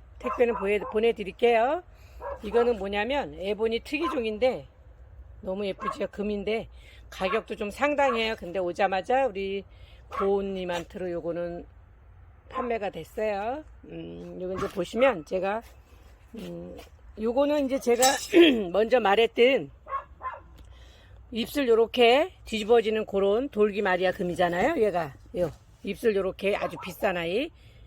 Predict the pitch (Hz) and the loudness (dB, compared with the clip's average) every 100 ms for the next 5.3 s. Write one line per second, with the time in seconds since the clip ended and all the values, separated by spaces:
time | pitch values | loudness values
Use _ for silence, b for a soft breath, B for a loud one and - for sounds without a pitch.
0 | b b - 208 240 214 190 185 - 185 | b b -8 -4 0 0 0 -2 -2 0
1 | 190 202 - 226 233 196 214 277 - - | 0 -2 0 0 0 -2 -2 -6 -8 -4
2 | 196 180 175 - 156 - - 554 - 539 | -4 -2 -6 -8 -14 -12 -8 -8 -8 -12
3 | - - 175 208 226 226 220 202 196 185 | -12 -8 -6 2 2 4 2 4 2 0
4 | 190 202 226 202 214 226 202 214 214 185 | 0 0 0 0 2 0 -2 -2 -2 -2
5 | 151 185 | -2 -4